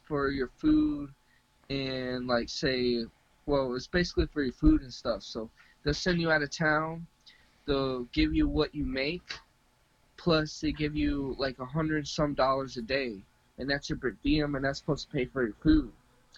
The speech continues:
So say if, uh, they had a job up in Michigan, I could go to Michigan. They're probably gonna take five dollars from what I make, but they're gonna give me per diem. And dude I was talking to, he was making, like, two grand a week.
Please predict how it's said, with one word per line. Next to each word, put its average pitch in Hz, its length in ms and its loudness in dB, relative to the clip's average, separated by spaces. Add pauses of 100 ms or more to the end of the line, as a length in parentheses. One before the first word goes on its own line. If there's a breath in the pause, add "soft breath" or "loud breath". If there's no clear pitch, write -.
(200 soft breath)
So 139 160 -2
say 156 300 2
if, 147 180 -4
uh, 135 360 2 (340)
they 147 80 -6
had 151 180 -2
a 135 60 -6
job 143 340 -4
up 135 160 -6
in 123 80 -12
Michigan, 135 560 -6
I 143 80 0
could 143 180 -8
go 143 140 0
to 135 60 -6
Michigan. 160 580 -4 (500)
They're 139 140 2
probably 165 320 2
gonna 151 120 -8
take 147 220 -6 (100)
five 139 260 -2
dollars 143 300 -6
from 139 180 -12
what 139 140 -8
I 123 80 -6
make, 135 300 -8 (120)
but 139 100 -8
they're 139 100 -6
gonna 139 200 -6
give 127 140 -6
me 120 100 -4 (100)
per 127 80 -6
diem. 123 460 0 (560)
And 127 260 0
dude 156 200 6
I 156 160 2
was 160 320 -6
talking 147 340 -4
to, 147 280 -4
he 151 140 -2
was 165 140 -2
making, 135 280 -8
like, 117 200 -4
two 170 200 0
grand 147 320 2
a 120 40 -6
week. 123 300 -8